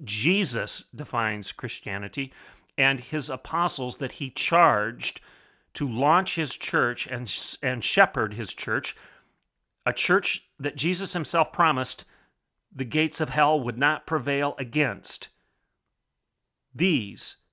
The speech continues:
are the words that define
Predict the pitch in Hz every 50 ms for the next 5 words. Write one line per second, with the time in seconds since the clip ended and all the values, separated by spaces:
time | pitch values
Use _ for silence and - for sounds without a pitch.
0 | _ _ _ _ _ _ _ _ _ _ - 120 123 117 110 107 107 107 107 107
1 | - _ _ _ _ _ _ _ _ _ _ _ _ 127 123 104 104 127 123 110
2 | 101 95 87 - - - - - - _ _ _ - 117 110 123 123 - 123 117
3 | - - 104 101 98 101 101 101